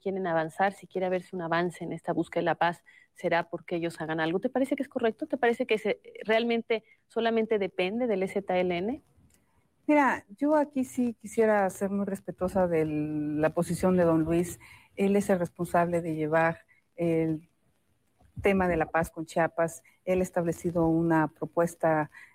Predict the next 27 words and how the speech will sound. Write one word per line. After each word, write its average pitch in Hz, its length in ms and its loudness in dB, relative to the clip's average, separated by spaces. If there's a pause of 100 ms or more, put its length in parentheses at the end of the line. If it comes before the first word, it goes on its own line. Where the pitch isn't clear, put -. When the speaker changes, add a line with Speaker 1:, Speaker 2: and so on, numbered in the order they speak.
(260)
Speaker 2:
A 175 80 2
mí 196 160 4
me 196 100 4
toca 185 320 0
un 180 140 0
tema 175 380 2
muy 185 340 2
específico, - 640 -6
que - 80 -2
es 165 100 -6
el 165 80 -4
desarrollo 160 400 -2
de 160 80 2
los 160 100 -8
pueblos 160 300 -2
indígenas. 175 480 2 (260)
Me 175 120 2
metí 170 340 2
a 202 80 4
la 180 100 2
Speaker 1:
¿Qué 175 60 0
Speaker 2:
ley 180 80 2
Speaker 1:
tiene 185 160 0
que 196 80 0
ver, 196 120 2
Speaker 2:
indígena, 190 180 2
Speaker 1:
no? 330 60 -4